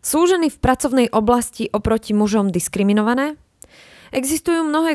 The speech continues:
komentáre, ktoré hovoria o tom, že nie je v poriadku, že väčšinu manažérskych pozícií zastávajú muži, alebo že žien vo vedúcich pozíciách či parlamentoch by malo byť viac, ideálne pol na pol s mužmi. Otázkou je, kde je zdroj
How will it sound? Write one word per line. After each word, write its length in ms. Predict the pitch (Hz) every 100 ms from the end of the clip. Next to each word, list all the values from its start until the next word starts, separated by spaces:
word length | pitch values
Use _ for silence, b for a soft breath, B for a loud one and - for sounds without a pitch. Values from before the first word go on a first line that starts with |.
| -
komentáre, 560 | 262 277 277 269 269
ktoré 240 | - 277 247
hovoria 400 | 247 277 254 -
o 160 | 233
tom, 240 | 277 247 233
že 160 | 226
nie 320 | 240 302 294
je 80 | 226
v 20 | -
poriadku, 560 | 220 247 240 - 262 220
že 80 |
väčšinu 480 | 202 226 - 277 233
manažérskych 720 | 190 214 254 269 262 - 190
pozícií 560 | - 262 262 233 247 214
zastávajú 640 | 220 220 269 247 262 226
muži, 400 | 170 180 185 294 B B B B
alebo 320 | 254 285 349
že 160 | 320
žien 320 | 214 247 285 247
vo 160 | 214
vedúcich 480 | 214 233 277 190 -
pozíciách 800 | 233 233 269 - 269 254 254 -
či 160 | - 190
parlamentoch 800 | 240 247 254 247 240 247 226 196
by 160 | 233
malo 240 | 226 220 190
byť 120 | 170
viac, 480 | 165 180 196 285 - B B B 233
ideálne 400 | 262 269 269 214
pol 240 | - 240
na 160 | 214 208
pol 160 | 208 190
s 80 |
mužmi. 480 | 196 196 180 151 - _ _ b b b b b
Otázkou 560 | - 233 359 370 240 190
je, 320 | 202 220 233
kde 320 | 196 196 277
je 100 | 269 214
zdroj 280 | 240 240